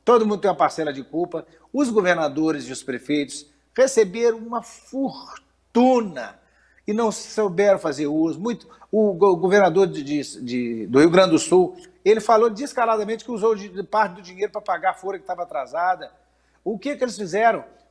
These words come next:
No, em São Paulo, no Brasil inteiro, os prefeitos, eles, ô, gente,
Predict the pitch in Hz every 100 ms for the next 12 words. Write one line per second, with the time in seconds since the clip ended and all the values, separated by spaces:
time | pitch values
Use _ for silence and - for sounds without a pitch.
0 | - 190 - - 202 269 - 208 170 196
1 | 220 202 202 214 190 240 214 - 196 220
2 | 180 202 175 - 214 - - _ _ _
3 | 240 254 - - _ _ _ _ 233 233
4 | 247 190